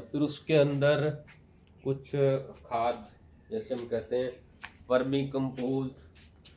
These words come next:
उसको कहते हैं केंचुआ खाद, तो वो केंचुआ खाद ऐसे उसके अंदर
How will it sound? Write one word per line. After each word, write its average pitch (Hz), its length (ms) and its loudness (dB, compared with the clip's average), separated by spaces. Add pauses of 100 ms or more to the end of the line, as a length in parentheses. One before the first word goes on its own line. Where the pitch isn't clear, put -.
(460)
उसको - 220 -10
कहते 127 320 -4
हैं 139 120 -2
केंचुआ 135 440 2
खाद, 127 460 0
तो 135 60 -8
वो 131 160 -4
केंचुआ 143 500 2
खाद 135 380 4
ऐसे 131 220 -2
उसके 131 260 -2
अंदर 123 340 2